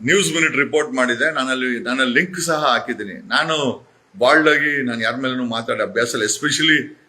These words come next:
ಜುಡಿಷಿಯರಿ ಬಗ್ಗೆ ಮಾತಾಡ್ಬೇಕಾದ್ರೆ ಹತ್ತು ಸತಿ ಯೋಚನೆ ಮಾಡ್ತೀವಿ, ಯಾಕಂದ್ರೆ ನಾವು ಕೂಡ ಅಲ್ಲಿ ಹೋಗಿ ಅಪಿಯರ್ ಆಗ್ತೀವಿ as an advocates. ಅಡ್ವೊಕೇಟ್ಸ್ ನಾವು ಕೂಡ ಅಲ್ಲಿ ಅಪಿಯರ್ ಆಗ್ತೀವಿ. ಓಕೆ,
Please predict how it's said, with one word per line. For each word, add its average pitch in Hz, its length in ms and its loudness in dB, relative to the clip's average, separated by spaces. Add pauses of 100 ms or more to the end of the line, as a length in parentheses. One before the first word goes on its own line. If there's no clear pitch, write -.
(240)
ಜುಡಿಷಿಯರಿ 160 440 2
ಬಗ್ಗೆ 143 240 2
ಮಾತಾಡ್ಬೇಕಾದ್ರೆ 135 640 0
ಹತ್ತು - 180 -2
ಸತಿ 160 320 2
ಯೋಚನೆ 143 280 0
ಮಾಡ್ತೀವಿ, 139 360 0
ಯಾಕಂದ್ರೆ 131 220 0
ನಾವು 156 220 2
ಕೂಡ 165 140 2
ಅಲ್ಲಿ 147 140 2
ಹೋಗಿ 147 120 2
ಅಪಿಯರ್ 139 300 2
ಆಗ್ತೀವಿ 143 320 -2
as 123 340 0
an 127 120 0
advocates. 131 400 -4 (440)
ಅಡ್ವೊಕೇಟ್ಸ್ 156 440 2
ನಾವು 160 260 2
ಕೂಡ 165 160 2
ಅಲ್ಲಿ 160 160 4
ಅಪಿಯರ್ 143 260 2
ಆಗ್ತೀವಿ. 120 540 -2 (640)
ಓಕೆ, 117 440 0